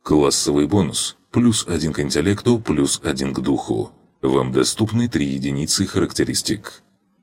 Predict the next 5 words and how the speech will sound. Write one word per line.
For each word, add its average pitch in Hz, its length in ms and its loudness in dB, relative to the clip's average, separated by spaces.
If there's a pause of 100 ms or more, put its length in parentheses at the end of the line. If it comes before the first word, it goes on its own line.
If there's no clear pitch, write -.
(120)
Вами 69 340 2
получен 90 640 0 (160)
"Чёрный 104 540 0
вепрь 73 420 -2
Кираны". 73 840 -2